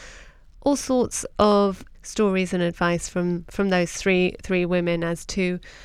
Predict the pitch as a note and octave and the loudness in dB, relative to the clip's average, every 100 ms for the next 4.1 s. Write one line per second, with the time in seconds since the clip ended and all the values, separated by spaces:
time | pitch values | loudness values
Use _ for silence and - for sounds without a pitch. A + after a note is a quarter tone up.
0 | - - - F#3 F#3+ F3+ F#3 F3+ F3+ F3 | -20 -20 -8 0 2 2 0 0 -2 -2
1 | - G#3 F#3 F3+ E3+ - F3+ F3 F3 E3+ | 0 2 4 2 -2 -4 -2 0 0 0
2 | E3+ F3 - - F3+ F3+ F#3 E3+ F3+ - | -4 -10 -2 2 4 2 -2 -4 -4 -2
3 | F#3 - G3 F#3+ - - F3+ - - F3+ | -4 -2 -4 -4 -4 -6 -8 -8 -2 0